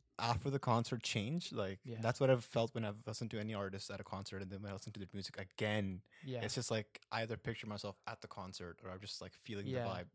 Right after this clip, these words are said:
Speaker 1: differently.
Speaker 2: I have videos. Oh, yo, I can show you. Um, let me show you on, uh, Snapchat.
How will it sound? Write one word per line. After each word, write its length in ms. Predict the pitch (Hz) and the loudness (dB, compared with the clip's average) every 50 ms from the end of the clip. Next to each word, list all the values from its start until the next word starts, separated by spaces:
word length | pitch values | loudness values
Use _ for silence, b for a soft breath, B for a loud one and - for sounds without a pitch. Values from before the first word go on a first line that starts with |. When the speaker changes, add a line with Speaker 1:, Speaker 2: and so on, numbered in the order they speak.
| - | -8
Speaker 1:
differently. 360 | - - 127 120 - - 180 165 | -6 -6 -4 -4 -6 -4 0 4
Speaker 2:
I 100 | 147 147 | 6 8
have 260 | 165 185 160 127 110 | 8 6 6 4 2
videos. 520 | 131 143 147 156 151 135 127 120 - - - - | 2 2 4 4 4 2 2 0 -4 -10 -12 -8
Oh, 180 | - 170 175 147 | -4 -4 -2 -2
yo, 240 | 143 156 160 151 | 0 0 0 0
I 100 | 123 139 | 0 -2
can 140 | 147 - 208 | -4 -6 -8
show 200 | 185 - - 175 180 | -10 -8 -8 -8 -8
you. 220 | 185 180 160 160 151 | -8 -8 -8 -8 -8
Um, 160 | 143 135 135 131 127 127 127 - _ _ - - _ - - - - _ _ _ _ _ _ _ _ _ - | -8 -8 -10 -12 -14 -16 -18 -20 _ _ -20 -20 _ -20 -20 -20 -20 _ _ _ _ _ _ _ _ _ -20
let 80 | 139 147 | -20 -20
me 60 | 165 151 | -20 -20
show 300 | - - - 131 156 160 | -18 -16 -14 -14 -14 -14
you 120 | 143 139 139 139 139 | -14 -16 -16 -18 -18
on, 240 | 139 135 131 127 127 | -16 -14 -14 -12 -12
uh, 380 | 123 123 120 135 - - 139 - - | -10 -10 -10 -10 -12 -12 -14 -14 -14
Snapchat. 560 | - - 139 123 127 139 131 131 143 - - | -10 -6 -4 -4 -4 -4 -6 -8 -8 -10 -10